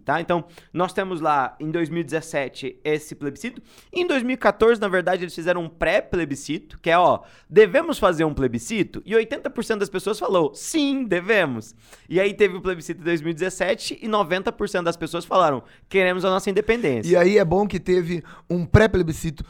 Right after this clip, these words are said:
Speaker 2: teve um plebiscito, fizeram tudo e a Espanha fala que não,
Speaker 1: É,
Speaker 2: né? A
Speaker 1: e
Speaker 2: Espanha fala que não.
Speaker 1: e no momento que a Catalunha declarou sua independência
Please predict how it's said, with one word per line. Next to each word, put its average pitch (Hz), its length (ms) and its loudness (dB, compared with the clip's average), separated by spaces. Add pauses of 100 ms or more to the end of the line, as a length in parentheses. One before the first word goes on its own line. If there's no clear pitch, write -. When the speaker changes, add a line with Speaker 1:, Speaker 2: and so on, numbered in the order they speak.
(220)
Speaker 2:
teve 226 240 8
um 202 80 0
plebiscito, 170 460 -2
fizeram 202 280 2
tudo 214 380 -2
e 185 80 2
a 170 60 4
Espanha 147 340 -6
fala 127 240 -6
que - 140 -10
não, 233 180 6
Speaker 1:
É, 151 300 8
Speaker 2:
né? 147 120 -2
A - 20 -2
Speaker 1:
e - 20 -2
Speaker 2:
Espanha 135 420 -2
fala 170 240 2
que 277 140 -8
não. 247 220 4
Speaker 1:
e 233 40 2
no 226 140 0
momento 220 380 -2
que 277 60 -6
a 254 40 -10
Catalunha 180 460 -4
declarou 165 340 -4
sua 165 100 -6
independência 151 640 -4